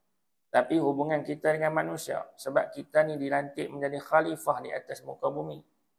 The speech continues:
Ha, kita ni jadi khalifah. Apa makna khalifah? Khalifah ni pengurus. Ha, pentadbir. Kan? Dan kalau kita tengok definisi yang disebutkan oleh para ulama,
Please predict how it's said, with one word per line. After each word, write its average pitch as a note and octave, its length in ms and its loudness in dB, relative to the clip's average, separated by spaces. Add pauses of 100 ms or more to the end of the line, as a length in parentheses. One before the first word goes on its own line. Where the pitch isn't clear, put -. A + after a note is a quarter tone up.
(540)
Ha, B2+ 320 4
kita D3+ 320 2
ni D#3 80 -2
jadi D3 240 0
khalifah. D3+ 580 4
Apa D#3+ 140 4
makna D#3 320 4
khalifah? D#3+ 720 0
Khalifah C3 480 2
ni D#3+ 80 -6
pengurus. E3+ 800 -4 (560)
Ha, C#3+ 160 -2
pentadbir. D3 800 2 (640)
Kan? D#3+ 320 -4 (400)
Dan B2 160 0
kalau C3+ 160 4
kita C3+ 240 -2
tengok C#3+ 240 -2
definisi C#3+ 720 -2
yang C#3 80 -2
disebutkan C3+ 560 -4
oleh C#3 160 -2
para - 320 2
ulama, C3+ 320 0